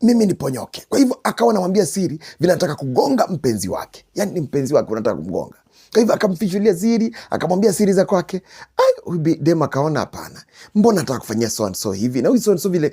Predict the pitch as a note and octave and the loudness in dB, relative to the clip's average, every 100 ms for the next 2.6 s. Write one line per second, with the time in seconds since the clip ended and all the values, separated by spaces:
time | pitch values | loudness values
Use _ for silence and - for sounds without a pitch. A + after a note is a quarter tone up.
0 | - - G3 G#3+ F#3+ D#3+ C3+ F3 F#3+ F#3+ | -6 -2 2 2 2 0 0 0 2 2
1 | D#3+ D#3+ D3 C#3+ C3+ C#3+ _ _ - F#3+ | 2 2 2 0 -4 -10 _ _ -10 -8
2 | - - - - - - | -6 -6 -6 -8 -10 -16